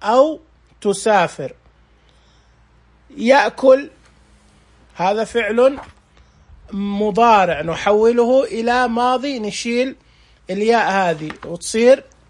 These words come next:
أكل، تصير إيش؟ أكل. ممتاز. طيب، هنا عندنا الفعل تحويله من المضارع إلى الأمر، إلى الماضي، ثم العكس. طيب،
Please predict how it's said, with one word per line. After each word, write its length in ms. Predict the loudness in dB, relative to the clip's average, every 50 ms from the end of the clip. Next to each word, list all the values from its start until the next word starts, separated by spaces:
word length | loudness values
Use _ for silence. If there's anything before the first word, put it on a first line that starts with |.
| _ _ 0
أكل، 560 | 0 0 0 2 2 2 2 2 2 0 -4 -6 -10 _ _ _ _ -20 -20 _ _ _ -14
تصير 400 | -12 -12 -8 -6 -4 -2 0 2
إيش؟ 380 | 2 2 2 2 0 -2 -8 _ _ _ _ _ _ _ _ _ _ _ -2 0
أكل. 480 | 0 0 0 0 0 0 0 -2 -4 -6 -10 _ _ _ _ _ _ _ _ _ _ _ _ _ _ _ _ -12
ممتاز. 640 | -10 -10 -8 -4 0 2 4 4 4 4 2 0 -14 _ _ _ _ _ _ _ _ _ _ _ _ _
طيب، 360 | 2 2 2 2 2 -2 -6 -8 _ _ _ _ _ _ _ -20 -20 -10 -4 2
هنا 220 | 4 4 4 2
عندنا 460 | 0 -2 -2 -2 0 0 2 2 2
الفعل 340 | 2 0 2 0 0 0 2
تحويله 480 | 0 0 0 2 4 4 4 4 2 0
من 120 | 2 2
المضارع 480 | 2 0 0 2 4 4 4 4 4 2
إلى 240 | 0 0 0 0
الأمر، 380 | 0 0 0 -2 0 0 0 0 0
إلى 240 | -2 0 2 2 2
الماضي، 880 | 2 2 2 2 2 2 0 -2 -2 -2 0 0 0 0 -2 -4 -6 -4
ثم 280 | 0 0 0 0 -2
العكس. 560 | -6 -6 -6 -10 -10 -10 -14 -18 -18 -18 -20 _ _ _ _ -20 -20 -20 _ _ _ _ _ _ _ _ _ _ _ _ _ _ _ _ _ -20 -20 -20 -20 -20 -20 -20 -20 -20 -20 -20 -20 -20 _ _ _ _ _ -20 -20 -20 _ _ _ _ _ _ 2
طيب، 360 | 4 4 4 4 2 -4 -6